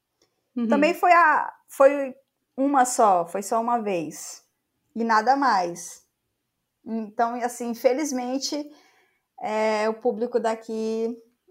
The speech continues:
Speaker 2: não conhece o nosso trabalho ainda. E nem o público, nem o governo, nem a sociedade, nem ninguém.
Speaker 1: Difícil, né?
Speaker 2: Muito
Speaker 1: E me
Speaker 2: difícil.
Speaker 1: diz, vocês, se vocês chegarem a conseguir viver do canal,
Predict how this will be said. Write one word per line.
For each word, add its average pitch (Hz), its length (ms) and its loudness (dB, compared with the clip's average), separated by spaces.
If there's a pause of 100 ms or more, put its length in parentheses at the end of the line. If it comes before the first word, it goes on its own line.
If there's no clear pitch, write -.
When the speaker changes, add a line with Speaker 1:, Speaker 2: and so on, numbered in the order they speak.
(140)
Speaker 2:
não 226 600 -6 (340)
conhece 233 480 0
o 214 40 -6
nosso 214 260 -4
trabalho 208 400 4
ainda. 196 280 -2
E 190 40 0
nem 254 460 -2
o 226 80 0
público, 247 480 0
nem 208 140 -10
o 214 80 -12
governo, 202 680 -6
nem 208 160 -6
a 214 60 -2
sociedade, 202 680 -2
nem 196 180 -10
ninguém. 214 520 -8 (440)
Speaker 1:
Difícil, 202 640 -14
né? 190 200 -12 (840)
Speaker 2:
Muito 185 320 -10
Speaker 1:
E 262 160 0
me 277 120 2
Speaker 2:
difícil. 226 40 0
Speaker 1:
diz, 262 520 -4 (400)
vocês, 247 1300 -2
se - 180 -2
vocês 381 360 2
chegarem 202 760 2
a 190 680 -4
conseguir 262 440 0
viver 247 380 2
do 220 100 -4
canal, 180 560 -2